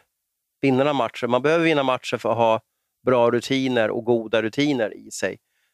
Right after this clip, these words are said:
Men ändå åker man ner till Västerås, gör en, som jag förstått, jag kollade inte varje minut, man gör ingen bra hockeymatch, men vinner med två ett och bibehåller på något sätt den här liksom ruset i, i laget, så till att man, man,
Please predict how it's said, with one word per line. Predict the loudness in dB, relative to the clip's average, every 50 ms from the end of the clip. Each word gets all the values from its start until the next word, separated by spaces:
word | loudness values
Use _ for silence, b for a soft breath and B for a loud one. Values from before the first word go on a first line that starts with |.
| _ _
Men | 0 0
ändå | 0 2 2 2 2
åker | 2 0 0 -2
man | -2 0
ner | 2 0 0
till | -2 0 -2 -2
Västerås, | -2 0 -2 -2 -2 -2 -4 -2
gör | 0 0 2 2
en, | 2 0 -2 -6 -10 -16 -16 -16
som | -10 -2 -2
jag | -2 -2
förstått, | 0 0 0 0 0 _
jag | -6 -6 -6 -2
kollade | -2 -2 -2 -2 -2 -4
inte | -8 -8 _ -6 -6 -6 -8
varje | -8 -4 -2 -2 -2 -2 -6 -10
minut, | -6 -4 -4 -4 -6 _
man | -4 -4 -2
gör | -2 -4 -4
ingen | -2 -2 -4 -2 0
bra | 2 2 2
hockeymatch, | 2 0 -2 _ -2 -2 -2 -2 -4 -4
men | -2 -2 -2 -2
vinner | -2 -4 -6 -4 -4 -4
med | -4 -4 -6
två | -4 -2 0 2 2
ett | 0 0 -4 _ _ _ _ _ _ _ _ _ _ _
och | -4 -4 0
bibehåller | 0 2 2 2 2 2 0 0 2 2 2 2 2 2 0 0
på | 0 -2 -2
något | -2 0
sätt | -2 -4 -4 _
den | -8 -8
här | -6 -6 -6 -8
liksom | -8 -10 -6 -4 -4 -2 -2 -4
ruset | -2 -2 -2 -2 -2 -6 -8 -4 -2 -4 -4 -4 _ -14
i, | -10 -10 -8 -8 -10 -8 -6 -2
i | 0
laget, | 0 0 0 0 0 0 -2 -4 -6
så | -6 -12
till | -14 -10 -10 -10
att | -8 -6
man, | -6 -6 -6 -8
man, | -4 -4 -4 -4 -4 -6